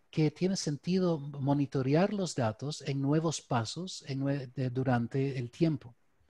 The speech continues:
Entonces, vamos a sacar doscientos cincuenta, em, doscientos cincuenta, eh, observaciones para entrenar el modelo. Y después vamos a dividir lo que queda, los setecientos cincuenta que queda, los vamos a dividir en, eh, cinco, cinco pedazos,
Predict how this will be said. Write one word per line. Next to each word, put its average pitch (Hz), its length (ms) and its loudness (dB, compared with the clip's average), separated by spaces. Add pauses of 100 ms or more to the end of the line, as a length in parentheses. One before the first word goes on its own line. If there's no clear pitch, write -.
(500)
Entonces, 151 440 -2
vamos 180 320 2
a 190 60 -2
sacar 156 460 0
doscientos 196 540 -2
cincuenta, 147 840 -2 (160)
em, 123 580 -4
doscientos 180 460 -6
cincuenta, 147 1000 -2
eh, 127 120 -2
observaciones 139 840 -4
para 135 200 -2
entrenar 127 380 0
el 123 80 -2
modelo. 131 500 -2 (560)
Y 175 80 0
después 170 480 0
vamos 170 340 -2
a 170 80 2
dividir 147 480 2
lo 165 120 -2
que 143 120 -6
queda, 220 300 0
los 151 140 -4
setecientos 175 560 -8
cincuenta 165 500 -4
que 143 140 -10
queda, 214 340 0
los 127 160 -4
vamos 160 320 -2
a 156 60 -4
dividir 143 480 -2
en, 131 200 -4
eh, 123 80 -4
cinco, 143 840 -2
cinco 156 580 -4
pedazos, 135 680 -4